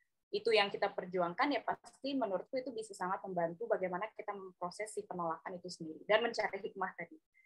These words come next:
Mungkin hikmah baru taunya nanti ya berminggu-minggu, berbulan-bulan, bertahun-tahun kemudian, tapi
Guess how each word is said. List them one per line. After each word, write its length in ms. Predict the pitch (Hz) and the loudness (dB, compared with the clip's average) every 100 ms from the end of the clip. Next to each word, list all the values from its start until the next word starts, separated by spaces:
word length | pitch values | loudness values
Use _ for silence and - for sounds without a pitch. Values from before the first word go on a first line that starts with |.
| _ _ | _ _
Mungkin 240 | 220 220 294 | -6 4 6
hikmah 320 | 320 247 254 | 6 6 6
baru 320 | 226 226 233 233 _ | 8 6 6 2 _
taunya 320 | 202 208 233 | 4 6 4
nanti 360 | 233 214 220 214 | 4 4 2 2
ya 120 | 214 | 4
berminggu-minggu, 1080 | 202 202 196 196 202 196 196 190 220 247 - | 2 -4 -4 -4 -4 -4 -4 -2 2 2 0
berbulan-bulan, 760 | 196 196 185 185 190 196 214 226 | -2 0 4 4 2 0 0 0
bertahun-tahun 640 | 190 190 196 190 180 185 185 | -6 -6 -6 -8 -6 -6 -6
kemudian, 360 | 180 175 190 - | -6 -4 -4 -4
tapi 360 | 185 185 226 | -6 -4 -8